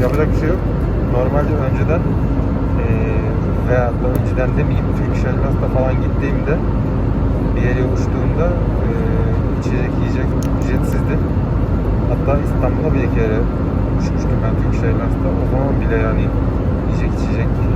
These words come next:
her şey vardı. Alkolünden tutun, hani meşrubatına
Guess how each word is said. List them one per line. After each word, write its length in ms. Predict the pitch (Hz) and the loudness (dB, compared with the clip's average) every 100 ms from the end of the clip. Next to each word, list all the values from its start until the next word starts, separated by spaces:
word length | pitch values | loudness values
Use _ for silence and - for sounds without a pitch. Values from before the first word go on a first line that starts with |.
| 123 | 2
her 100 | 127 - | 0 0
şey 100 | 120 - | 0 0
vardı. 200 | 135 - - | 0 0 0
Alkolünden 600 | - - - - - - | 0 0 0 0 0 0
tutun, 260 | - - - - - - - - - | 0 0 0 0 0 0 0 0 0
hani 200 | - - - - - - | 0 0 0 0 0 0
meşrubatına 560 | - - 117 - - | 0 0 0 0 0